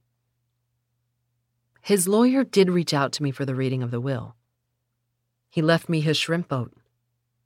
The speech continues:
and a little bit of money left over from the funeral expenses. Since I was losing my apartment due to a lack of income, I was thankful for the inheritance.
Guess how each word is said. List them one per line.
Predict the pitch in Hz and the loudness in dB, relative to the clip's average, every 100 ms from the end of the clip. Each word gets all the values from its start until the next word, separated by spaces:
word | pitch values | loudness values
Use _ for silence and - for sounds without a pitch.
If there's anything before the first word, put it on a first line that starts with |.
| _ | _
and | 220 240 | 4 6
a | |
little | 220 185 170 | 6 4 4
bit | 151 | 2
of | 147 | 2
money | 147 147 139 | 0 0 0
left | 127 127 | -2 -4
over | 139 127 127 | -6 -6 -8
from | - 131 | -8 -8
the | |
funeral | 131 185 160 127 | -6 -4 -2 -2
expenses. | 117 117 113 113 - 113 - _ _ _ _ _ _ _ _ _ _ _ - | -4 -8 -10 -10 -10 -12 -16 _ _ _ _ _ _ _ _ _ _ _ -4
Since | - 180 | 0 2
I | 180 | 4
was | 175 160 | 2 2
losing | 165 165 156 | 0 0 0
my | 143 | 0
apartment | 143 - 143 139 143 | -2 -4 -4 -4 -6
due | - 139 | -6 -8
to | - 135 | -6 -6
a | |
lack | 127 131 | -6 -6
of | 131 | -8
income, | - 143 135 165 196 240 _ _ _ _ _ _ _ _ - | -6 -6 -4 -4 -4 -6 _ _ _ _ _ _ _ _ -4
I | 196 | 0
was | 196 196 | 0 0
thankful | - 214 190 190 | 2 2 2 -2
for | - 170 | 0 -2
the | 165 | 0
inheritance. | 160 160 165 156 120 - - - | 0 0 0 0 -4 -4 -4 -4